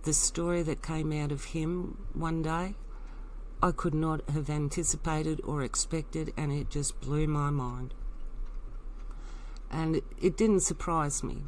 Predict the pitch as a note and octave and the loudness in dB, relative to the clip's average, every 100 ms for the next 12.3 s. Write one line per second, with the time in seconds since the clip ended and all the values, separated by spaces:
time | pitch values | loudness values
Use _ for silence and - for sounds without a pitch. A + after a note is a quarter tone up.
0 | - E3 - D#3+ D3 - D#3+ F3+ G3 G3 | -2 -2 0 0 0 -2 -2 0 2 2
1 | F3 D3+ C#3+ - C#3+ C#3 C#3+ - C3+ - | 2 0 0 -2 -2 0 0 0 -2 -2
2 | - - - D3+ C#3+ C3+ B2+ A#2 - - | -6 -6 0 2 4 4 2 -2 -4 -6
3 | - - - - - - - - - C3 | -10 -10 -10 -10 -10 -10 -10 -10 -6 -4
4 | C3+ C#3 C3+ - G#3+ A#3 G#3 D#3+ D#3 D3 | -2 -2 -4 0 4 6 6 8 6 6
5 | C#3 A#2+ C3 C3 C3 C#3 C3 B2 B2+ B2+ | 4 2 0 0 0 0 0 0 -2 -2
6 | C#3 B2 C3+ - - C3 B2+ C3 C3 B2+ | -4 -4 -6 -4 -4 -2 0 0 0 -2
7 | B2+ - - C3+ C3+ C#3 C#3 C3+ - F3 | -2 -4 -6 -2 0 0 2 0 2 2
8 | F3+ D3+ - D3+ C#3+ C#3+ - D3+ D3 C#3+ | 2 2 0 0 -2 -2 0 2 2 2
9 | D3 C#3 - C#3+ C#3 D#3 E3 D3+ D3 C#3 | 0 0 0 2 2 4 2 2 2 2
10 | C3+ C3+ C#3+ D3 C3 C3+ C#3 - D3 C#3 | 2 0 -2 -2 0 0 -2 -2 -2 -2
11 | - - - - - - - - D#3 D#3 | -4 -10 -8 -8 -8 -8 -6 -2 2 4
12 | D3+ D3+ C#3+ | 4 2 0